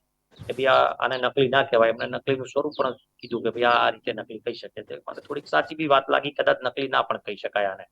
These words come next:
પરંતુ કોઈક એક વ્યક્તિ આ પ્રકારના સિક્કાઓ, પચાસ એક સિક્કાઓ હશે હું માનું, ત્રીસ થી ચાલીસ, પચાસ, સિત્તેર કોક તો સાઈઠ કહે છે, કોક સિત્તેર કહે છે, આપણે કાઉન્ટ કર્યા નતા.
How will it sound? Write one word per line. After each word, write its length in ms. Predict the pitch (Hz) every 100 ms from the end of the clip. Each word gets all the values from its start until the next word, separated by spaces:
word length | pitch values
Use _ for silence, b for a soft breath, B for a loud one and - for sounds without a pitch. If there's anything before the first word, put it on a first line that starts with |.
| _ _ _ _ _ - - -
પરંતુ 320 | 151 170 175
કોઈક 360 | 185 180 180 180
એક 100 | 175 _ _ -
વ્યક્તિ 320 | 151 151 175
આ 80 | 175
પ્રકારના 380 | 170 151 165 170
સિક્કાઓ, 400 | - 135 151 156
પચાસ 380 | 151 151 143 143
એક 60 | -
સિક્કાઓ 340 | - 139 131
હશે 160 | 110 147
હું 140 | 131
માનું, 220 | 120 131
ત્રીસ 160 | 123 120 -
થી 80 | 123
ચાલીસ, 280 | 120 127 -
પચાસ, 280 | 123 - 123
સિત્તેર 560 | - - - - 139 123
કોક 300 | 123 120 - -
તો 80 |
સાઈઠ 260 | - 123 131 -
કહે 100 | 120
છે, 100 | 123
કોક 160 | 123 -
સિત્તેર 320 | 123 - 123
કહે 100 | 110
છે, 140 | 101 - _ _ _ _ - 135
આપણે 180 | 131
કાઉન્ટ 300 | 135 131 143
કર્યા 240 | - 135 143
નતા. 280 | 127 98